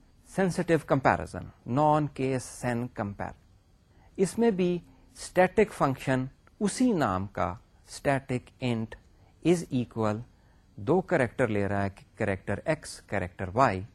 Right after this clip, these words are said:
اور جو ہم یہاں پہ اسے اب ریٹرن کروا رہے ہیں، ان دو کریکٹر کو اپر کیس میں کنورٹ کیا،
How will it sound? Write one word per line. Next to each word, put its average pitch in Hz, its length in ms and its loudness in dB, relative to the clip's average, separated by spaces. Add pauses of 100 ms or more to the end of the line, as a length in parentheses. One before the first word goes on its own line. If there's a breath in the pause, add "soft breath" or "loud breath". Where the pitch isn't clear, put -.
(280 soft breath)
اور 120 160 -4
جو 131 240 0
ہم 151 220 0
یہاں 123 260 0
پہ 139 200 2
اسے 120 340 -2 (240 soft breath)
اب 123 180 -2
ریٹرن 156 380 2
کروا 117 340 0
رہے 117 120 -2
ہیں، 120 220 -2
ان 131 260 -2
دو 170 160 4
کریکٹر 127 460 -2
کو - 240 -4
اپر - 260 -2
کیس 208 280 2
میں 208 100 0
کنورٹ 185 380 0
کیا، 180 300 0